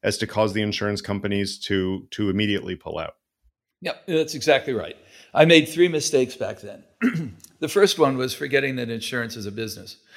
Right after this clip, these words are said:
Speaker 2: um, and that the retail end is gonna have enormous power. The second was misunderstanding the degree, the genius of the industry at spreading risks. Um, you know, uh,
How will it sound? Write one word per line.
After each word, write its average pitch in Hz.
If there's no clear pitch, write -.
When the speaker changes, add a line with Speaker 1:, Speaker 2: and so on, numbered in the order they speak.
Speaker 2:
um, 113
and 131
that 131
the 139
retail 131
end 107
is 104
gonna 110
have 120
enormous 107
power. 90
The 143
second 196
was 151
misunderstanding 160
the 131
degree, 131
the 139
genius 135
of 123
the 127
industry 131
at 104
spreading 110
risks. -
Um, 117
you 147
know, 131
uh, 123